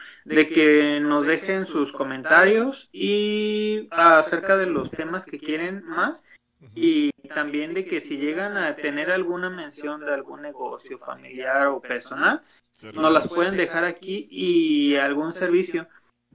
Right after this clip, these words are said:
Speaker 1: Ahora sí que vamos a formar un poquito más de sociedad para que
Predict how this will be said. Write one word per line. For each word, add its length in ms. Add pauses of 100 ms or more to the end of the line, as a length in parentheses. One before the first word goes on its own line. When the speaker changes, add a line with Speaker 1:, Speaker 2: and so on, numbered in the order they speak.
(180)
Speaker 1:
Ahora 360
sí 260
que 440
vamos 420
a 80
formar 580
un 160
poquito 480
más 380
de 100
sociedad 640
para 380
que 500